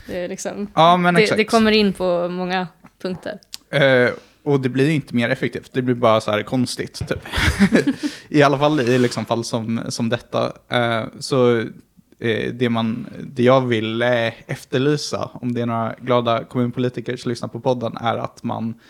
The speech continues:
Speaker 2: eh, liksom faktiskt klarar av att tänka på,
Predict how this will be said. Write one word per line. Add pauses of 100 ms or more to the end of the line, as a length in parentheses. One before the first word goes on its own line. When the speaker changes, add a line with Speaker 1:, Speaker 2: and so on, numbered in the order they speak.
(400)
Speaker 2:
eh,
liksom
faktiskt
klarar (140)
av
att
tänka
på,